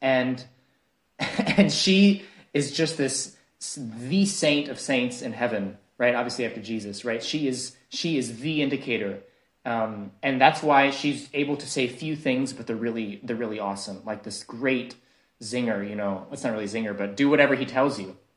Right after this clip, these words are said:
Like, that's, that's what she would say. Like, if, if we feel in the course of discernment an inspiration from God,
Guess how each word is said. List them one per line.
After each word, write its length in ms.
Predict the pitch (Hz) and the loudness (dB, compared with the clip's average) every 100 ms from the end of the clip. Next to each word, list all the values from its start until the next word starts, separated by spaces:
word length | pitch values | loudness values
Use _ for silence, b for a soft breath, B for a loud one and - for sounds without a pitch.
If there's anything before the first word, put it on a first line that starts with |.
| _ | _
Like, 100 | 123 | 2
that's, 240 | 151 160 - 185 | 4 4 2 0
that's 240 | 143 160 180 | 2 2 0
what 100 | - | -4
she 160 | 147 | -2
would 140 | 143 - | -2 -2
say. 340 | 131 117 - - | -2 -2 -6 -6
Like, 160 | 127 - | -4 -2
if, 140 | 151 - b b | -4 -8 b b
if 140 | 143 135 | -6 -2
we 180 | 139 196 | 0 0
feel 580 | 202 160 139 110 107 - _ _ - | 0 0 2 0 -6 -16 _ _ -6
in 80 | 127 | -4
the 40 | |
course 280 | 127 151 147 | 0 0 -2
of 80 | 131 | -6
discernment 520 | - 139 120 101 101 | -2 0 0 -2 -6
an 80 | 127 | -6
inspiration 480 | 127 - 135 127 - | -6 -4 -2 -4 -6
from 160 | 117 | -10
God, 400 | 107 110 110 156 | -4 -2 0 -2